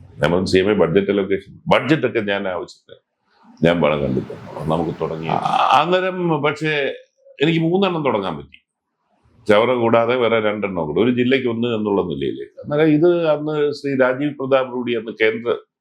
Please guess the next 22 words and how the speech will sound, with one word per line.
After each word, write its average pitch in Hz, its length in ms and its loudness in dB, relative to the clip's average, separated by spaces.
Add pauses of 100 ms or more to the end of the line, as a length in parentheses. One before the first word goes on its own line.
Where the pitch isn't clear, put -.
(140)
Minister 104 240 0
for 101 140 2
Skills 101 300 -2 (180)
കെ-, - 400 -4
ഇതിലുണ്ടായിരുന്നു. 65 480 -2 (880)
പുള്ളി 202 260 4
ഇത് 175 160 2
മനസ്സിലാക്കി, 131 560 0
ഇത് 123 200 0
കണ്ടുകൊണ്ടാണ് 107 880 -2 (680)
യഥാർത്ഥത്തിൽ 156 640 2
ഉദ്ഘാടനം 143 500 -2
ചെയ്ത 135 120 -2
ഒരു 127 160 2
ആറ് 120 180 2
മാസം 117 380 -6
കഴിഞ്ഞ് 107 140 -4
നമ്മളൊരു 127 260 0
ബഡ്ജറ്ററി 123 520 0
സപ്പോർട്ടിന് 113 520 -4
വേണ്ടി, 107 360 0 (340)
ആ, - 280 -8